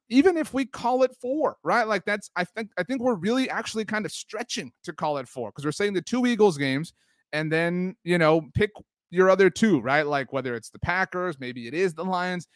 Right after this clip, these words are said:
Maybe you think Tennessee, that game will be cold. That's the Cowboys, uh, white helmet debut, uh, by the way, the alternate one. Um, you know, maybe Minnesota, right? Like, you know, four, five, whatever. Even if they lose those four, like, even if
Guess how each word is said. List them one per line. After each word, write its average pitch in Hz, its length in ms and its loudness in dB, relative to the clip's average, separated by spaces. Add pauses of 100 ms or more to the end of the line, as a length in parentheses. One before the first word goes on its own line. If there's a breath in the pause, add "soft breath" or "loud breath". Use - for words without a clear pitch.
(160)
Maybe 160 200 -4
you 170 120 -4
think 165 260 -10
Tennessee, 175 540 -6
that 165 220 0
game 175 200 -6
will 170 100 -6
be 165 120 -10
cold. 175 340 2
That's 151 240 0
the 123 340 -4
Cowboys, 139 460 0
uh, 113 160 0
white 135 280 0
helmet 135 320 -4
debut, 131 460 0 (320 soft breath)
uh, 120 280 8
by 127 180 8
the 127 100 6
way, 127 160 6
the 120 100 2
alternate 135 440 6
one. 139 300 4 (280 soft breath)
Um, 120 500 0 (140)
you 180 140 0
know, 151 100 4
maybe 202 300 2
Minnesota, 208 680 6
right? 196 200 6
Like, 180 260 2
you 180 100 2
know, 170 140 4
four, 240 320 6
five, 196 400 0
whatever. 208 340 -2 (220)
Even 339 260 0
if 311 160 2
they 269 140 4
lose 262 360 4
those 214 280 8
four, 254 340 6
like, 185 180 0
even 262 280 -4
if 240 100 0